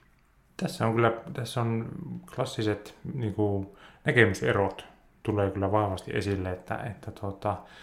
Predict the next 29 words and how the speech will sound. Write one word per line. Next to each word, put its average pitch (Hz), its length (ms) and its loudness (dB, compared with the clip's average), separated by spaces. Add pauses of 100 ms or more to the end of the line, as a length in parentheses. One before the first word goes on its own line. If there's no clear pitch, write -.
(300)
Nyt 131 180 -2
riittää 113 400 2
nimimerkillä, 104 720 2
niin 101 140 0
on, 101 300 0
on 110 160 0
hyvin, 120 520 2
hyvin 143 180 2
negatiivinen 101 500 4
kuva 98 220 4
näistä 98 240 -2
kissoista, 107 460 -4
kun 107 200 -6
taas 104 300 -2 (140)
Regina 117 460 4
on 123 120 4
enemmän 135 240 4
noista 139 240 2
linnuista, 104 440 2 (560)
linnuista 104 420 4
huolissaan 98 580 2
ja 101 140 2
jonkunlainen 101 440 0
petolintu 98 460 2
siellä, 98 300 -2 (440)
siellä 101 260 0
havaittu, 98 640 2
niin 98 360 0
tota, 104 480 0